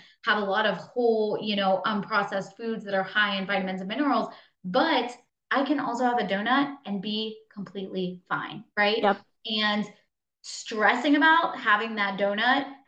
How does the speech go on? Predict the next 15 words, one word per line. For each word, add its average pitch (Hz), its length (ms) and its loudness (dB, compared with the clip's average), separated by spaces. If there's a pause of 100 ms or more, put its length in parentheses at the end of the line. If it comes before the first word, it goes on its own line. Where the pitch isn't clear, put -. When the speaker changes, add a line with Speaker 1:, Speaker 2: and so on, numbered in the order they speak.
(120)
Speaker 1:
is 202 340 -6
so 202 200 4
much 226 240 0
worse 185 240 0
for 247 120 -2
you 277 500 4
than 202 180 -4
just 196 180 -4
actually 175 420 -4
having 180 280 -8
the - 80 -12
freaking - 400 -14
donut, - 360 -10 (100)
right? 196 360 -4 (140)
Speaker 2:
Yes. 254 120 -6